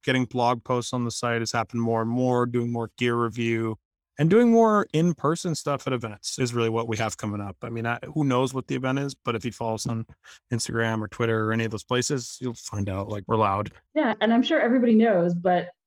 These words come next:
Speaker 2: I'm supposed to ask. So where does everybody find you? Where do we follow you?
Speaker 1: It is Out of Collective on everything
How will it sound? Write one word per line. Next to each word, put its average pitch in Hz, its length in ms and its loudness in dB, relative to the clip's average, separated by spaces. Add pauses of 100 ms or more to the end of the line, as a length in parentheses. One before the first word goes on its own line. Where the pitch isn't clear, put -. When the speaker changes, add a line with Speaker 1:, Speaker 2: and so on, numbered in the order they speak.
(160)
Speaker 2:
I'm 185 80 2
supposed 208 200 0
to - 100 -2
ask. 175 360 -2
So 165 380 -2 (420)
where 202 520 2
does 190 140 -4
everybody 185 340 -2
find 175 300 0
you? 175 240 -8
Where 190 120 -4
do 190 60 0
we 190 100 0
follow 175 280 -4
you? - 200 -8
Speaker 1:
It 147 180 4
is 143 420 4
Out 139 360 0 (240)
of 131 460 2 (300)
Collective 147 960 -4
on 123 240 0
everything 131 640 0